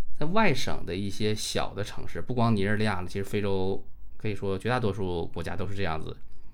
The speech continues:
当地的东西先不说卫生是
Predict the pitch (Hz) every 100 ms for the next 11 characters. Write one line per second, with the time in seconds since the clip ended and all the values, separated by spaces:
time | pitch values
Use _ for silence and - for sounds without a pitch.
0 | - - - - - - - 180 196 139
1 | 117 143 165 147 107 92 - 127 - 135
2 | 131 147 135 139 135